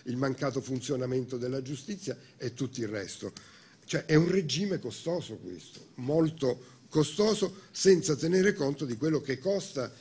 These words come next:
alla vita, alla vita delle, eh, delle persone.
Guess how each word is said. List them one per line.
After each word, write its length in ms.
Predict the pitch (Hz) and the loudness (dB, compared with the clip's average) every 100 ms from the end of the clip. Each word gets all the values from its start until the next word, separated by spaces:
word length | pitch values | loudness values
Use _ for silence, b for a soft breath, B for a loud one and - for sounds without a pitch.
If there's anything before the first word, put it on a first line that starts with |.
| B - | B -6
alla 360 | 135 139 127 | 0 2 2
vita, 440 | 113 139 147 131 127 B B B | 0 -6 -4 -4 -4 B B B
alla 280 | - 135 123 | -4 0 0
vita 280 | 117 120 123 | 0 -2 -2
delle, 460 | 110 110 107 110 - B B | 0 -2 -2 -4 -6 B B
eh, 240 | - 101 - | -10 -8 -8
delle 380 | 117 127 120 113 | 0 2 2 0
persone. 520 | 113 - 101 90 | -4 -6 -8 -8